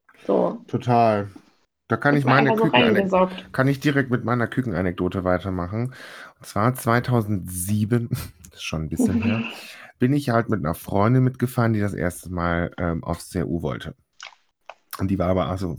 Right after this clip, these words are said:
Speaker 2: eine Freundin aus dem Stall. Und, ähm, die so: „Ja, aber ich möchte nicht alleine hinfahren, komm doch mit.“ Und ich so: „Ja gut, okay, machen wir.“ So,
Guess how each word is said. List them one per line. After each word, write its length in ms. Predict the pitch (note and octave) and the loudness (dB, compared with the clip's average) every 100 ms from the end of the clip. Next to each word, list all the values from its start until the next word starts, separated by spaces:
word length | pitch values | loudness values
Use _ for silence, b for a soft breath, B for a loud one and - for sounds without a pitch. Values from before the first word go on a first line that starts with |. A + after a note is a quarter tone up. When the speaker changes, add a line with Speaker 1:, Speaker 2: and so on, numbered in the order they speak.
| F2 | -8
Speaker 2:
eine 300 | E2+ E2 E2+ | -6 -6 -8
Freundin 340 | - G#2 G2 | -4 -2 0
aus 60 | B1+ | -2
dem 100 | - | -8
Stall. 380 | - G#2+ C3+ C#3+ B B B B B B _ | -2 0 0 -2 B B B B B B _
Und, 400 | A2+ G#2 F#2+ - | -2 -2 -4 -6
ähm, 320 | G#2 G2+ G2 F#2 | -4 -2 -4 -6
die 140 | G2 | -6
so: 120 | F#2 | -4
„Ja, 400 | F2+ A#2+ D#3+ D#3+ | -2 2 2 2
aber 100 | C#3+ | 0
ich 120 | B2+ | 0
möchte 180 | B2+ - | -2 -4
nicht 140 | A2+ F2+ | -6 -6
alleine 340 | F#2+ C3 C3 | -2 2 2
hinfahren, 480 | A#2+ A2+ - G2+ G2+ | 2 -2 -6 -8 -8
komm 180 | - F#2 | -8 -8
doch 200 | F2 D#2+ | -8 -6
mit.“ 320 | D2 - - B B B B B B - | -8 -8 -20 B B B B B B -2
Und 180 | G#2+ G2 | 0 0
ich 180 | G2+ | -4
so: 140 | - F#2 | -4 -4
„Ja 240 | F2+ F#2+ | -2 -2
gut, 260 | G#2 B2 C3 | 0 0 0
okay, 320 | - A2+ A2+ | -2 2 2
machen 340 | F2 D2+ D#2 | 2 -6 -8
wir.“ 140 | - - | -10 -2
So, 300 | A#2 F2+ | 0 0